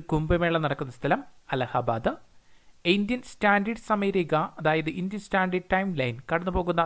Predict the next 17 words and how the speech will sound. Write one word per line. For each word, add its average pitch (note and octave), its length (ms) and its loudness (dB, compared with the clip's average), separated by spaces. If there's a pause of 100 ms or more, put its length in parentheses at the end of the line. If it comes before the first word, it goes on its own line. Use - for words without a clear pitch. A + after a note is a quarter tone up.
സ്ഥലമാണ് C3+ 500 2 (240)
അലഹാബാദ്, B2+ 560 4 (220)
എൺപത്തിരണ്ട് E3 500 -2 (140)
ഡിഗ്രി E3 220 -2 (180)
കിഴക്ക് C#3+ 380 -4 (220)
രേഖാംശം. B2+ 560 -2 (800)
ത്രിവേണി B3 380 4 (100)
സംഗമം A#3 320 0
നടക്കുന്ന G#3+ 380 0
സ്ഥലം F#3+ 260 2 (300)
അലഹാബാദ്. A#2+ 580 0 (500)
അടുത്ത C#3+ 240 -6
പോയിന്റ്, C#3 220 -6 (1400)
ഗംഗ A3+ 240 4 (160)
യമുന B3+ 220 2 (160)
നദികളുടെ G3+ 420 0 (140)
സംഗമ F3 280 0